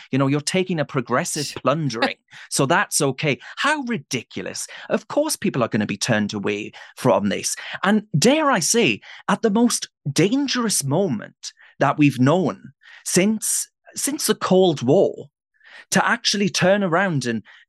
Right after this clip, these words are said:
Speaker 1: put out these kinds of images, it says to China, it says to President Xi,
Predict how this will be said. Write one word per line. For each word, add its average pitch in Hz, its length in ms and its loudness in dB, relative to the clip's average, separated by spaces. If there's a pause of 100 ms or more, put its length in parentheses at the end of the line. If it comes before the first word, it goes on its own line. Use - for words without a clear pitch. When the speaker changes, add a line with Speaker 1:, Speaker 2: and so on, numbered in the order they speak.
Speaker 1:
put 196 300 -2
out 196 500 -4
these 147 240 0
kinds 147 360 -2
of 117 120 -6
images, 196 680 -4 (240)
it 208 160 0
says - 420 -2
to - 140 -2
China, 135 540 0
it - 160 -8
says - 320 -2
to - 100 -2
President 147 600 -2
Xi, 123 340 -6